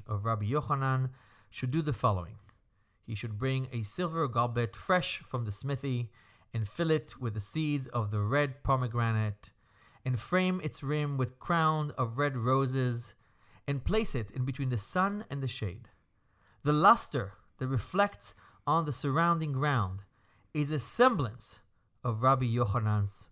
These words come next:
beauty." Right, so the first story is, uh, very interesting, right? Sort of, if you want to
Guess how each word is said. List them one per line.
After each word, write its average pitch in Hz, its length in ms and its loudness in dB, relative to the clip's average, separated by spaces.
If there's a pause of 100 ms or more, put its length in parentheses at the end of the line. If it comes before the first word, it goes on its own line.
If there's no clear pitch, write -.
(100)
beauty." 98 360 -6 (960)
Right, 123 100 -2
so 151 80 -4
the 139 80 -2
first 165 260 -2
story 139 380 0
is, 113 160 -2
uh, 110 340 0 (500)
very 139 220 0
interesting, 120 400 -8 (340)
right? 127 260 -10
Sort 113 160 -6
of, 104 200 -6 (380)
if 107 200 -10
you 127 120 -2
want 147 320 0
to 131 420 0